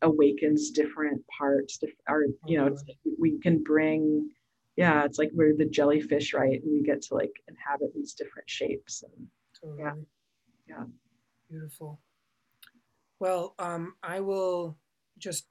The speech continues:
Speaker 2: I'm saying this to the ether realm now. Um, we're gonna put links and, and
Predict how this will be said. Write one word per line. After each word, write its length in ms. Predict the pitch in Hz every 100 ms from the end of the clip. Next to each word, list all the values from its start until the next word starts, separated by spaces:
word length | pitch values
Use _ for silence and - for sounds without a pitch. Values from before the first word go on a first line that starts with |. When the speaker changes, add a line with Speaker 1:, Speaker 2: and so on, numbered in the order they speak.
| -
Speaker 2:
I'm 120 | 175
saying 400 | 156 - 175 170
this 160 | 170 165
to 120 | -
the 160 | 156 170
ether 440 | 170 175 160 147 147
realm 380 | 139 139 143
now. 360 | 147 139 147 196
Um, 340 | 185 160 160 170
we're 180 | 175 185
gonna 180 | 196 202
put 280 | - 190 - _
links 460 | 190 175 180 170 -
and, 180 | 175 156
and 300 | 175 160 165